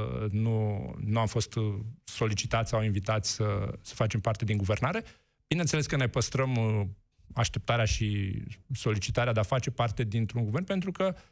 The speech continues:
di-, dacă se ajunge la investirea unui guvern, pentru că cred că s-ar putea face niște reforme dacă pui asta direct în programul de guvernare, la acela care este,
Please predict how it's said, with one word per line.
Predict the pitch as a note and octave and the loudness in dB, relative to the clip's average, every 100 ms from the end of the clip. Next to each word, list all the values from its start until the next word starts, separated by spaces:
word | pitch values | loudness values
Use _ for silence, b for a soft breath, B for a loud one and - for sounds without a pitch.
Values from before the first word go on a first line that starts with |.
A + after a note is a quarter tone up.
| B B B B | B B B B
di-, | - A2+ - - | 0 0 0 -2
dacă | G#2 C#3 C#3+ | 0 2 2
se | - | 2
ajunge | A#2+ A2 A#2+ | 2 2 0
la | A2+ A2+ | 2 2
investirea | G#2+ G#2 A2 | 0 0 0
unui | G#2 | 0
guvern, | F#2+ F2+ G2+ - _ _ _ - | 0 0 -2 -4 _ _ _ -6
pentru | E3 F3+ F#3 | -4 -2 -4
că | D3 F#3 F3+ F3+ F#3 F3+ E3 - _ _ _ _ _ _ _ - - - | -2 -2 0 0 0 -2 -6 -14 _ _ _ _ _ _ _ -20 -20 -4
cred | G3+ A3+ | -2 -2
că | - G#3 | -2 -6
s-ar | - - - - - | -6 -6 -6 -2 0
putea | F#3 - | 0 0
face | E3 D3+ | 0 0
niște | C#3 - | 0 0
reforme | B2+ - F3+ F3+ | 0 0 0 0
dacă | B2+ F#3 F#3+ | 2 0 -2
pui | D#3+ - | -6 -2
asta | G3 D3+ | 0 0
direct | E3+ E3+ D3+ | 0 0 0
în | D#3+ | -2
programul | C#3+ B2 C#3+ D3+ | 0 0 0 0
de | B2 | 0
guvernare, | A2 A#2 B2 D3+ D#3 | 0 0 2 2 2
la | D3 - | 0 0
acela | B2+ D3+ C#3+ | -2 0 0
care | B2+ B2 | 2 0
este, | A#2 - B2+ A#2+ | 0 0 2 2